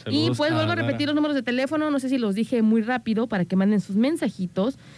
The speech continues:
Speaker 2: y nos digan, eh, qué otra cosa,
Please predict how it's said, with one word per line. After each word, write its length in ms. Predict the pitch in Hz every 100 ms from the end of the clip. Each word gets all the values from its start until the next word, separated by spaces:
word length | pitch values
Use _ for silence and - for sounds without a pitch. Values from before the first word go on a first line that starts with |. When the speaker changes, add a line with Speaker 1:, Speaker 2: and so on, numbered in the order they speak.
| -
Speaker 2:
y 120 | 202 208
nos 300 | 202 190 180
digan, 560 | 262 208 170 175 247 -
eh, 540 | 175 170 170 170 170 196
qué 80 |
otra 220 | 247 311 190
cosa, 640 | 262 240 - 196 208